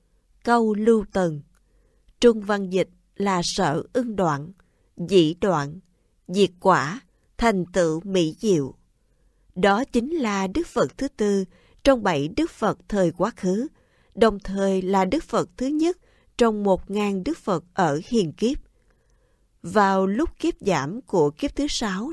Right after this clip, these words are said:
trong hiền kiếp, lúc thọ mạng của nhân sinh còn bốn muôn, bốn mươi ngàn tuổi,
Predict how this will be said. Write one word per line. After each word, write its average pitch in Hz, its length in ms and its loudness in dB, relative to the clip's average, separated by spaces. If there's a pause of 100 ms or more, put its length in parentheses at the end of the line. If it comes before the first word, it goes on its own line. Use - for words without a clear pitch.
trong 277 200 0
hiền 214 260 -2
kiếp, 277 260 -4 (600)
lúc 320 260 2
thọ 170 180 0
mạng 165 380 -2
của 156 200 0
nhân 208 300 -2
sinh 202 400 -2
còn 175 400 -4
bốn 196 260 0
muôn, 208 260 2 (420)
bốn 214 360 2
mươi 285 140 0
ngàn 208 260 -4
tuổi, 147 380 -4